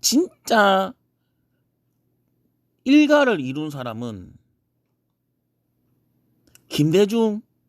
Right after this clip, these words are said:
그리고 노무현, 이재명 정도입니다. 누구의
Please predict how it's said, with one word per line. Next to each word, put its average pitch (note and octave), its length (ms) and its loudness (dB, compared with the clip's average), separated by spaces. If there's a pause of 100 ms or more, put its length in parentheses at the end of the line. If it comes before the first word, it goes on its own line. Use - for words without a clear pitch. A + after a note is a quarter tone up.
(680)
그리고 A3 580 0 (220)
노무현, G3 600 -2 (500)
이재명 G3 440 -2
정도입니다. C3 720 -8 (1600)
누구의 A3 680 0